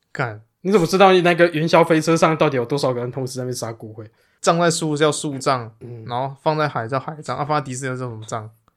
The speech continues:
Speaker 2: 垃圾葬，反正一样东西丢垃圾嘛。
Speaker 1: 叫老鼠账。
Speaker 2: 老鼠账。<laughs>
Speaker 1: 这个还蛮另类的，说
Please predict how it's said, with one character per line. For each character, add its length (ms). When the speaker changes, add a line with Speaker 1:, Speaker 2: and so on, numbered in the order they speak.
Speaker 2:
垃 100
圾 200
葬， 280
反 120
正 80
一 40
样 140
东 160
西 120
丢 160
垃 100
圾 240
嘛。 60
Speaker 1:
叫 100
老 160
鼠 240
账。 240
Speaker 2:
老 220
鼠 200
账。 240
<laughs> 80
Speaker 1:
这 140
个 200
还 80
蛮 180
另 240
类 200
的， 100
说 100